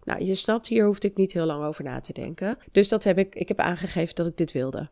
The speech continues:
Ik kreeg tijdens mijn traject ook de vraag van vrienden of ik het geslacht van tevoren kon kiezen, omdat er natuurlijk zoveel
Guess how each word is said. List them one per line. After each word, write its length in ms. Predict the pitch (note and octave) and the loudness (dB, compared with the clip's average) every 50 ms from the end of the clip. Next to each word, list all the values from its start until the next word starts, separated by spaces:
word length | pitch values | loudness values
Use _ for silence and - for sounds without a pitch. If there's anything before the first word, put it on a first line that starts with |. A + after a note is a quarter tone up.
| _ _ _ | _ _ _
Ik 180 | - - - - | 2 2 2 2
kreeg 340 | - - G#3+ A3+ A#3 A3+ | 0 4 4 4 4 4
tijdens 380 | - - A3 A3 A3+ A3 G#3+ G3 | 2 2 4 4 4 4 2 2
mijn 220 | - G#3 G3 F#3 | 4 4 4 4
traject 520 | F#3 - - F3+ F3 F3 F3 F3 - - - - | 2 2 2 4 4 4 4 2 -2 -8 -2 2
ook 300 | F3 G3 G3 F#3+ - - | 4 4 4 2 0 0
de 120 | G3 F#3 | 0 0
vraag 340 | - - E3 E3+ F#3 F#3+ - | 2 0 0 2 2 0 0
van 200 | - F#3+ E3+ D3+ | 0 0 0 0
vrienden 420 | - D#3 D#3+ F#3 G3 F#3+ F3+ - | -2 -2 0 2 2 4 2 2
of 140 | - E3+ - | 0 0 -2
ik 100 | F#3 - | -2 -2
het 140 | F3 E3+ - | -2 -2 -2
geslacht 480 | - - - - - F#3+ G3 - - | -4 -2 0 4 4 4 4 2 -2
van 160 | - D#3+ D#3 D#3+ | -2 -2 -2 0
tevoren 420 | E3+ E3 C#3+ D#3+ D#3 D#3 D3+ D3+ | -2 0 2 2 2 2 2 0
kon 220 | - - D3+ D3+ | -2 -4 -4 -4
kiezen, 320 | - - D#3 D3 - - G3 | 0 0 0 2 2 0 0
omdat 280 | F#3+ F#3 F3 E3+ - | 2 2 0 0 0
er 60 | - E3+ | -2 -2
natuurlijk 400 | E3+ E3+ D#3+ - E3+ E3+ E3 - | -2 -2 -2 -2 -2 -2 -2 -2
zoveel 600 | - - G3 G3+ G3 - F#3 E3+ E3+ E3+ E3 | 2 2 4 4 4 2 2 2 2 2 -2